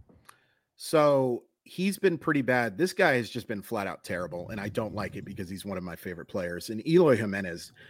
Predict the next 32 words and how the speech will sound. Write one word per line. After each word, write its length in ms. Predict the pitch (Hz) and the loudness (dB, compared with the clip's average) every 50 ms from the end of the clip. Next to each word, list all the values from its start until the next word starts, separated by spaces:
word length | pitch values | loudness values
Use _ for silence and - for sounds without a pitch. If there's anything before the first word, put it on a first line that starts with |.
| - - - - - | -20 -20 -20 -8 -2
one 240 | 107 131 180 220 | 4 4 6 6
seventy-two, 680 | 214 - - 220 202 202 175 156 - - - 147 147 139 | 6 8 8 8 10 10 6 4 4 6 8 10 10 10
two 200 | 139 - 147 147 | 8 6 4 4
forty-three, 560 | 143 - - 135 131 135 - - 120 107 101 | 4 4 4 4 4 4 2 -2 -2 -2 -2
three 280 | - - - 113 117 104 | -4 -6 -2 -2 -2 0
thirteen, 580 | - - 131 117 - - - 120 117 107 107 | 4 4 4 4 4 0 0 2 2 2 2
two 240 | 104 - - 156 156 | 0 2 4 4 4
homers, 460 | 127 135 127 123 120 113 110 104 - - - - _ _ - | 4 4 2 2 4 2 0 -2 -2 -6 -18 -20 _ _ 0
only 280 | - 180 226 254 269 233 | 2 4 6 6 6 4
seven 320 | - - - 175 170 160 | 4 10 10 10 10 12
R 140 | 147 143 143 | 10 8 8
B 120 | 127 127 120 | 8 8 8
Is, 380 | 120 120 117 117 117 110 - - | 8 8 8 6 4 2 0 -2
a 80 | 123 113 | -2 -2
twenty-three-to-six 1080 | - - - 151 156 151 147 - 139 139 131 123 - - - - 117 113 - - - | -2 0 0 2 2 2 0 0 -2 0 0 0 -2 -4 -2 0 0 0 0 -4 -4
strikeout 400 | - 123 113 107 - 123 113 104 | -2 -2 -2 2 2 0 0 0
to 80 | - 104 | -2 -4
walk 340 | 95 101 107 107 107 - - | -2 0 0 0 0 -2 -2
ratio. 640 | 101 101 98 95 - 98 98 98 95 95 95 90 - _ - - - - _ _ - | -2 -2 -2 -4 -4 -2 -2 0 0 0 -2 -4 -8 _ -20 -20 -20 -20 _ _ 4
Look, 160 | 123 123 - | 4 10 10
everybody 340 | 165 165 180 170 147 165 156 | 12 12 12 12 10 10 8
on 120 | 143 135 135 | 8 6 6
the 60 | 127 | 6
White 220 | 123 123 117 - | 4 4 2 2
Sox 240 | - 123 113 - - | 2 0 0 0 -2
stinks 380 | - - - 110 101 - - - | -6 -2 -2 -2 -2 -2 -4 -4
right 180 | 92 90 80 | -4 -6 -4
now, 280 | 85 90 85 85 87 - - | -4 -6 -6 -6 -8 -8 -6
and, 320 | 104 104 98 98 98 92 - | -4 -4 -2 -2 -4 -6 -4
um, 420 | 104 104 98 92 92 95 92 92 - _ _ _ _ _ _ - | -4 -4 -2 -2 -2 -4 -4 -8 -8 _ _ _ _ _ _ -20
I 40 | - | -8
kinda 320 | - - 165 170 165 139 | 4 6 6 6 6 4